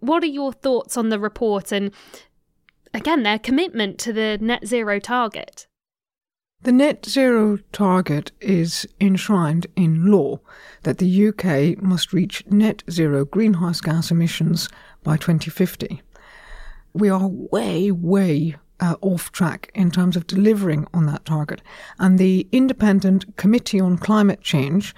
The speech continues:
Speaker 2: which is a body that advises the government, they warned earlier this year that the government needed to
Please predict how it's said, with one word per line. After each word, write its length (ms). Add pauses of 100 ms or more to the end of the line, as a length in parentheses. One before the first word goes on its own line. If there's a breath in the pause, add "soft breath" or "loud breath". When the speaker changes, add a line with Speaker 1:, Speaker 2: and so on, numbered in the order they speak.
(340 loud breath)
Speaker 2:
which 280
is 80
a 40
body 280
that 160
advises 540
the 60
government, 440 (360 loud breath)
they 120
warned 680 (220)
earlier 260
this 260
year 300
that 320 (200)
the 380
government 460
needed 600
to 280